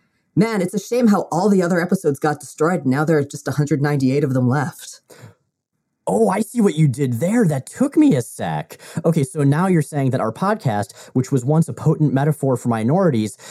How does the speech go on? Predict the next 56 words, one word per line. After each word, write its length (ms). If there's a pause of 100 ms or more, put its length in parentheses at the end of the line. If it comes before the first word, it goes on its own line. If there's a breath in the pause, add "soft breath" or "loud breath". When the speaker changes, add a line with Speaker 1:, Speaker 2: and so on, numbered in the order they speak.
(100)
Speaker 2:
has 120
now 200
been 100
in 100
many 200
ways 200
defanged 720
and 180
made 200
irrelevant. 580 (720)
Speaker 1:
Damn, 380
that 200
got 200
bleaker 320
than 120
I 60
was 160
expecting. 720 (720 loud breath)
Speaker 2:
I'm 160
just 180
saying, 140
I 60
think 240
M-Day 340
was 140
a 60
very 360
bad 380
move 260
for 60
the 160
X 180
universe, 480
and 100
I'm 140
really 240
glad 300
they're 80
finally 520
undoing 440
it 100
these 160
days. 300
I 80
guess 100
they 80
have 200
been 100
for 160
a 40
while. 300
It's 140
been 100
ambiguous 480
and 80
confusing. 560